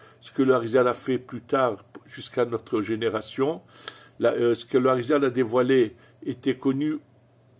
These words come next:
chez ceux qu'on appelle certains des Géonim,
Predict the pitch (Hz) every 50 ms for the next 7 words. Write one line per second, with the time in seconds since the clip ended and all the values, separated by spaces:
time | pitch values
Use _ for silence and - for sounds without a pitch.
0 | _ - - - - - 135 123 - - - - 143 139 - 135 127 127 117 -
1 | - 135 123 123 - - - - - - - - - 147 139 - - 147 143 127
2 | 113 104 117 113 107 101 117 131 127 - 123 117 110 113 117 131 160 170